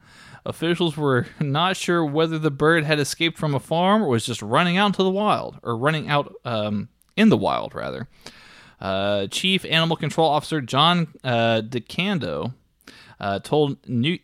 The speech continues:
N J dot com, uh, the emu apparently appeared healthy. He could not determine its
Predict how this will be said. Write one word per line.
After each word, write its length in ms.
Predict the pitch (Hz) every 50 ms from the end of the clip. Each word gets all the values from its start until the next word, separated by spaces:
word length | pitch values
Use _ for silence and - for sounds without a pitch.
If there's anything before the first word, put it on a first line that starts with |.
| _ -
N 280 | 156 208 240 247 208
J 300 | 139 139 151 165 170 160
dot 280 | 135 135 139 127 - -
com, 480 | - - 127 107 73 64 67 117 123 - _ _ _ _ _ - - - - - _
uh, 300 | - 98 98 98 95 98
the 280 | 98 101 107 - 139 175
emu 240 | 185 185 185 185 180
apparently 720 | 131 117 - _ - - 160 170 202 214 180 117 110 107 101
appeared 460 | 104 - - 104 95 95 98 104 - - _ _
healthy. 460 | - 202 220 160 - - 73 - - - _ _ _ _ _ _ _
He 160 | _ 120 123
could 140 | - - 127
not 200 | 135 156 180 175 -
determine 440 | 165 - - 180 180 175 175 170
its 300 | - 139 135 - - -